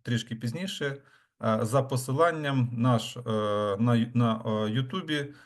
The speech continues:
конференцію щодо вступ-, вступної, вступної кампанії. Таким чином, якщо ви зареєструєтесь з другого по двадцять третє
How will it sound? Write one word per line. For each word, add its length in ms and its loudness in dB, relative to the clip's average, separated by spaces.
конференцію 880 -2
щодо 360 -2
вступ-, 380 -4
вступної, 300 0
вступної 320 -4
кампанії. 520 -2
Таким 240 -2
чином, 240 2
якщо 220 0
ви 60 -2
зареєструєтесь 680 0
з 100 -8
другого 280 2
по 100 2
двадцять 260 2
третє 480 0